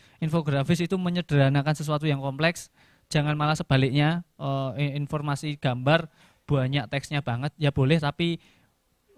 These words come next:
diatur strategi urutannya ya, biar tetap nyaman orang itu kalau baca. Dengar kebutuhan dan preferensi klien. Kalau Bapak Ibu masuk ke project, klien itu penting banget ya. Klien itu butuh,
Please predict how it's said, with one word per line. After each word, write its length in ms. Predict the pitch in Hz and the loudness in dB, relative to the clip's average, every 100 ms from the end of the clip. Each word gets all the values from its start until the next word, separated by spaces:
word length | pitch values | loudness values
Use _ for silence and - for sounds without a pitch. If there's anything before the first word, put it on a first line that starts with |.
| - | 0
diatur 480 | 143 123 - 156 143 - | 4 4 6 4 4 -6
strategi 880 | - 147 143 147 143 151 139 139 135 - _ - | -10 -4 -2 -2 0 0 2 0 -4 -10 _ -2
urutannya 480 | 151 151 143 147 | -2 0 0 2
ya, 160 | 151 135 | 2 0
biar 320 | - 131 127 | -2 -4 -4
tetap 160 | 127 143 | -6 -8
nyaman 400 | 143 123 139 139 | -6 -2 -2 -2
orang 240 | 135 131 | -6 -6
itu 160 | 127 147 | -10 -10
kalau 160 | 127 | -12
baca. 400 | 120 117 110 104 117 _ _ - _ _ _ _ - | -8 -6 -4 -8 -10 _ _ -20 _ _ _ _ -2
Dengar 240 | 147 185 | 2 4
kebutuhan 400 | 208 185 160 180 | 2 2 4 4
dan 160 | 165 156 | 2 -2
preferensi 480 | - - 160 151 175 | -6 -6 -6 -6 -4
klien. 480 | 165 160 190 202 190 | 0 0 -2 -8 -8
Kalau 240 | - 156 156 | -4 -2 0
Bapak 240 | 151 156 151 | 0 0 -2
Ibu 240 | 160 160 - _ _ _ | 0 -2 -2 _ _ _
masuk 240 | 160 156 156 | 0 0 0
ke 60 | |
project, 380 | 160 180 185 165 | 2 2 2 -2
klien 320 | 165 156 165 165 | 0 -2 -2 -2
itu 160 | 165 | -2
penting 320 | 175 156 156 | -2 0 0
banget 240 | 139 123 151 | 0 -2 -4
ya. 140 | 117 131 - _ _ | -6 -8 -16 _ _
Klien 240 | - 135 143 | -4 -2 -2
itu 160 | 160 | -4
butuh, 320 | - 135 147 | -2 0 0